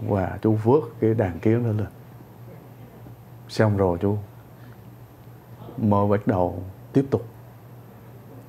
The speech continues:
đi về nhà. Và về nhà thăm gia đình, bà con, dòng họ, xong rồi thì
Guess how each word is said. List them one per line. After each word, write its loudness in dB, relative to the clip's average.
đi 2
về 2
nhà. -4
Và 6
về 6
nhà 6
thăm 4
gia 6
đình, 4
bà 6
con, 2
dòng 2
họ, 2
xong 2
rồi 2
thì 0